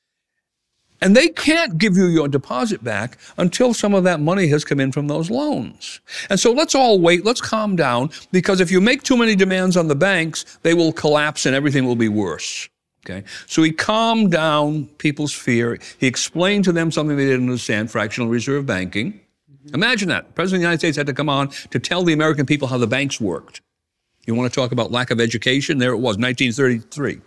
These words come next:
right? And then he said, "I'm putting in all sorts of legislation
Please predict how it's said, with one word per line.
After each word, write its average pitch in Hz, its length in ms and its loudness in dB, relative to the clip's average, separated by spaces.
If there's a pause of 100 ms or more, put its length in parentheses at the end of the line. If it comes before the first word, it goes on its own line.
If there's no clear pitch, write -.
right? - 160 -16 (580)
And 175 160 0
then 214 120 2
he 196 160 4
said, 135 300 0 (800)
"I'm 269 180 0
putting 185 260 4
in 151 140 2
all 156 160 -2
sorts - 240 -4
of 165 100 -4
legislation 156 760 -2